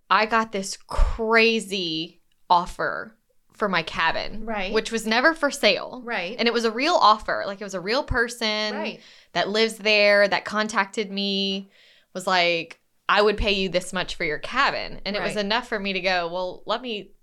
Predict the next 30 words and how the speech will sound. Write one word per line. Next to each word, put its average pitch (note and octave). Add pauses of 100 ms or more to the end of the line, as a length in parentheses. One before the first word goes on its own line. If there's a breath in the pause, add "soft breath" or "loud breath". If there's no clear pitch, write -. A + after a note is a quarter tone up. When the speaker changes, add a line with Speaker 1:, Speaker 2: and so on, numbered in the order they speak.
(120)
Speaker 1:
look F#3+
into A4
it." -
Speaker 2:
Yeah. E3+ (460 soft breath)
Speaker 1:
So A#3+
I G3+
emailed A#3+
my A3
C G3+
P A3+
A C#4
and F#3+
I F#3+
said, F#3+
"Hey, B3+
I F#3
just G3
got G#3+
this G3+
offer F#3
for F3+
my D#3+
cabin. G#3
I F3+
just F#3
didn't F3+
know E3+
if F3
it F3+
was E3